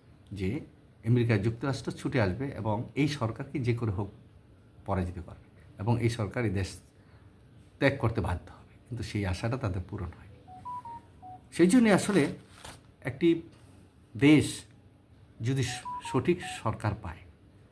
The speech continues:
জনগণের ব্যাপক মানে চাহিদা, অধিকার, এগুলিকে যদি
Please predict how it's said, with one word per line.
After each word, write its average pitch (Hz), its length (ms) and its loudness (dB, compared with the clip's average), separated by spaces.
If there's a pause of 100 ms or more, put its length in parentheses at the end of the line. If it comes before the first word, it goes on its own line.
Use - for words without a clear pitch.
(200)
জনগণের 131 560 6 (360)
ব্যাপক 117 360 0 (960)
মানে 104 200 0
চাহিদা, 123 480 4 (460)
অধিকার, 127 380 2 (120)
এগুলিকে 127 360 0
যদি 113 260 2